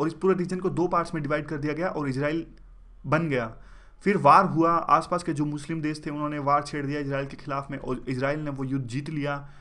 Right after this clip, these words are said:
जो पैलेस्टीन थे वो भाग गए या फिर वो उस इट-, इस टेरिटरी को छोड़ के शरणार्थी उन्होंने, यानी जो रेफ्यूजीज कैंप थे उसमें वो चले गए। उसके बाद में भी काफ़ी कुछ हुआ। देखिए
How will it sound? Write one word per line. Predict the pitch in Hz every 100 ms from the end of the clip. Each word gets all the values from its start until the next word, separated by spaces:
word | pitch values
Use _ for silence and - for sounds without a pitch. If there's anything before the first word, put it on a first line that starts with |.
| - - - 117
जो | 127
पैलेस्टीन | 143 147 165 180
थे | 170 151
वो | 147
भाग | 120 127 143
गए | 151 151
या | 139
फिर | 147 135 135 - -
वो | 131 143
उस | - - 139
इट-, | - 139 - 143
इस | 143
टेरिटरी | 151 143 147
को | 165 147
छोड़ | 147 147
के | 147 151 143
शरणार्थी | - 135 135 135 139 147 147
उन्होंने, | 139 135 131
यानी | 127 131 123 - - -
जो | 120 127
रेफ्यूजीज | 127 - 139 185
कैंप | 156 156 160 160
थे |
उसमें | 151 151 160
वो | 156
चले | 147 143 139
गए। | 147 143 139 - - - - - - - - - - - - - - - - - - - -
उसके | 151 -
बाद | 196 190
में | 196
भी | 190
काफ़ी | 175 185
कुछ | 170 165
हुआ। | 156
देखिए | 143 139 151